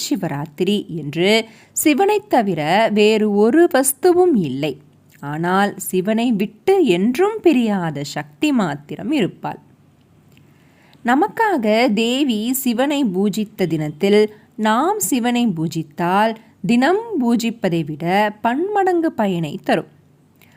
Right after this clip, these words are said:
அன்று சுத்த உபவாசம் இருந்து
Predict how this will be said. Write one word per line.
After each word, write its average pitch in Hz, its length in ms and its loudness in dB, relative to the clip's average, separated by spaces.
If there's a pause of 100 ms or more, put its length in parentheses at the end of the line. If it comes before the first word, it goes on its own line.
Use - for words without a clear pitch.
(200)
அன்று 294 600 2
சுத்த 403 460 0
உபவாசம் 262 760 2
இருந்து 185 580 0